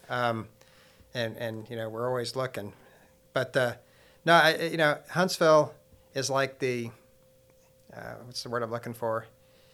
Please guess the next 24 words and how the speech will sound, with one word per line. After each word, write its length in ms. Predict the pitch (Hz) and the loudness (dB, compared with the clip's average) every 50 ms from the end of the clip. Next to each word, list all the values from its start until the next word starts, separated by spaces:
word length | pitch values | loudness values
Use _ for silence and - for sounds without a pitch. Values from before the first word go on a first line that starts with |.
| - _ - | -20 _ -4
It's 220 | 139 151 156 - | -2 -2 0 0
the 140 | - 156 143 | 2 2 2
emergency 600 | 131 127 135 143 151 143 147 139 - - 143 127 | 2 4 4 2 2 2 -2 -4 -4 -4 -4 -4
stopgap 720 | - - - 131 123 127 127 - - 107 104 98 - - | -4 -2 0 0 0 0 -2 -4 -6 -6 -6 -8 -10 -12
for 100 | - 110 | -14 -12
the 100 | 113 113 | -10 -10
Corps. 300 | 113 - 120 110 107 104 | -8 -6 -4 -4 -2 -4
That's 160 | 113 - - | -4 -4 -6
the 60 | - | -4
wa-, 100 | 131 131 | -4 -4
that's 240 | - 135 143 143 - | -2 -2 -2 -2 -2
the 80 | - 147 | 0 2
way 160 | 139 135 131 | 2 4 4
I 140 | 127 131 127 | 4 2 0
feel. 500 | - - 151 151 147 147 147 139 131 120 127 | 0 0 2 4 4 4 2 0 -4 -8 -8
Um, 220 | 127 120 113 110 | -8 -6 -6 -6
you 100 | 110 127 | -8 -6
know, 100 | 120 117 | -6 -4
when 140 | 117 117 110 | -4 -4 -6
something 360 | - - 156 151 151 165 147 | -4 -4 -4 -2 -2 -4 -4
comes 280 | 143 - 143 135 127 127 | -2 -2 -2 -2 -2 -2
down 360 | - 131 131 135 139 135 135 | -2 0 0 2 0 0 0
that's 300 | 127 110 - - - - | -2 -6 -6 -10 -12 -12
unique, 580 | 117 110 113 131 143 151 151 151 151 - - | -10 -8 -6 -4 -2 -2 -2 -4 -6 -12 -20